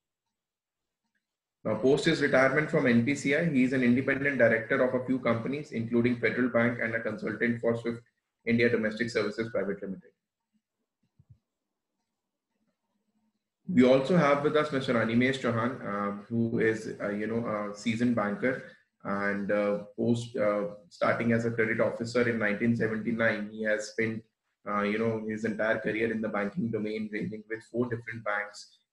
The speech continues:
including Bank of Baroda, Central Bank of India, Nainital Bank, and Oriental Bank of Commerce. Uh, he, uh, then basically, uh, you know, uh, uh, had taken over the charge of M D and C E O for Oriental Bank of Commerce.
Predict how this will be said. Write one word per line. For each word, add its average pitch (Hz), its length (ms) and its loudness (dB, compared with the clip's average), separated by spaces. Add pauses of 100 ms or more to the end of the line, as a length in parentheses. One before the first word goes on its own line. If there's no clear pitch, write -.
including 107 400 -12
Bank 104 240 -2
of 113 180 -2
Baroda, 107 320 0
Central 107 320 -6
Bank 107 220 -2
of 107 80 -4 (100)
India, 104 260 -4
Nainital 104 480 -4
Bank, 104 280 -6
and 104 100 -12
Oriental 101 400 -12
Bank 101 240 -8
of 107 180 -8
Commerce. 107 480 -4 (540)
Uh, 101 340 0 (760)
he, 123 440 4
uh, 107 280 2
then 127 380 4
basically, 123 680 4
uh, 104 300 2 (120)
you 107 100 -10
know, 110 200 -6 (100)
uh, 101 800 -8
uh, 98 220 -2
had 104 200 -2
taken 117 220 0
over 117 160 4
the 120 160 2
charge 110 300 2
of 117 160 4
M 104 160 -2
D 113 140 -4
and 117 140 2
C 113 200 -6
E 110 80 -4
O 110 100 -2
for 107 220 -2
Oriental 104 400 -6
Bank 101 260 -6
of 107 80 -10 (100)
Commerce. 104 440 -8